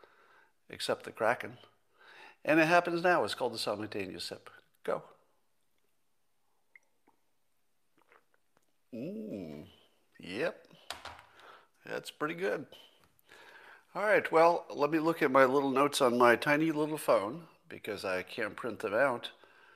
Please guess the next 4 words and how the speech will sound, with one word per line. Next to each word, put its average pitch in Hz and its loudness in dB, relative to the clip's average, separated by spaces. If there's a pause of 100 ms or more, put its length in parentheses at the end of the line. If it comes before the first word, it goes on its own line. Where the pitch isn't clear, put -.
(260)
because 120 -8
my 139 2
printer 147 -2 (1040)
just - -4